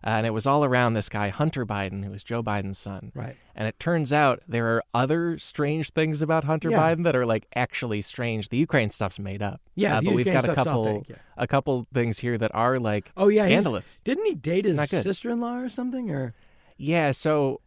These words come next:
Speaker 1: there's two actual scandals here. The one quick one is he was kicked out of the U S Navy Reserve for cocaine. He joined the Navy Reserve
Speaker 2: Mm-hmm.
Speaker 1: in May of twenty thirteen and was caught with cocaine in June of twenty thirteen, or he tested positive for it, I should say,
Speaker 2: Right.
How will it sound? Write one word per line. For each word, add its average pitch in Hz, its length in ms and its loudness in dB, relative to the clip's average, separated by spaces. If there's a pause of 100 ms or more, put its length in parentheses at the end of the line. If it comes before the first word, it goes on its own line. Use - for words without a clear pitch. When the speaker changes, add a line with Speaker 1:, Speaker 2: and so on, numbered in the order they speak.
Speaker 1:
there's 135 240 0
two 185 580 0
actual 143 360 2
scandals 131 300 0
here. 123 120 0
The 117 80 0
one 139 220 2
quick 139 260 0
one 123 160 2
is 110 280 0
he 120 120 -2
was 110 240 0
kicked - 320 -4
out 123 80 4
of 117 60 2
the 110 80 -2
U 113 160 2
S 110 160 0
Navy 110 280 0
Reserve 101 440 -4
for 98 180 -6
cocaine. - 420 -10 (360)
He 117 160 -2
joined 135 280 2
the 127 60 4
Navy 120 300 2
Reserve 107 320 0
Speaker 2:
Mm-hmm. 104 100 -2
Speaker 1:
in 113 60 -4
May 147 160 4
of 139 100 2
twenty 127 240 -2
thirteen 110 640 -2 (440)
and 110 240 2
was 104 160 -2
caught - 280 4
with 113 160 -4
cocaine 110 560 0
in 101 560 -2
June 147 280 2
of 139 100 2
twenty 127 220 0
thirteen, 101 480 -4
or 95 80 -6
he 107 80 -4
tested 110 320 -4
positive 98 360 0
for 110 160 -8
it, 104 80 -8
I - 20 -8
should - 200 -12
say, - 180 -8
Speaker 2:
Right. 123 180 -8